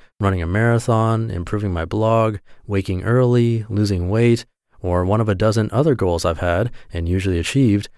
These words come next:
in the last couple of years. And once I've achieved a goal, I begin looking for another. Now that I finished my second marathon, I'm already looking for a third. So isn't that a contradiction? Doesn't that seem to indicate that I'm not content with my life?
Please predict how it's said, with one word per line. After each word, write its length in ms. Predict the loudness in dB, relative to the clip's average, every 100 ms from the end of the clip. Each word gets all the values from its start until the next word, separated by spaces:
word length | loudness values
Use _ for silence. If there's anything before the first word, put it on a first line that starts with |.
| _ -4
in 100 | 0
the 40 |
last 200 | 0 2
couple 220 | 0 0
of 120 | 2
years. 380 | 4 4 2 -4 _ _ _ _ _ -8
And 100 | -2
once 180 | 0 0
I've 120 | -2
achieved 340 | -2 -2 0
a 40 | 2
goal, 400 | 2 2 2 0
I 100 | -2
begin 240 | 0 2
looking 240 | 2 0 0
for 180 | -2
another. 680 | 0 2 2 2 2 -2 -4 _ _ _ _ _ -2
Now 140 | 2
that 120 | 2
I 40 | 2
finished 340 | 2 0 0
my 140 | -2
second 340 | -2 -2 -2 0
marathon, 520 | 0 0 2 2 2
I'm 100 | 2
already 220 | 2 2
looking 280 | 0 0 -2
for 140 | 0 -2
a 60 |
third. 420 | 0 0 2 0 -6 _ _ _ _ -6
So 160 | -2
isn't 240 | 0 0 2
that 220 | 2 0
a 40 |
contradiction? 800 | 0 0 2 2 2 0 -2 -2 _ _ _ -12
Doesn't 200 | -4 0
that 120 | 0
seem 180 | 0 -2
to 120 | 0
indicate 420 | 0 0 2 0
that 240 | 2 -2 0
I'm 120 | 0
not 200 | 0 0
content 520 | -2 -2 -2 -2 -2
with 120 | -2
my 120 | 0 2
life? 360 | 2 0 -2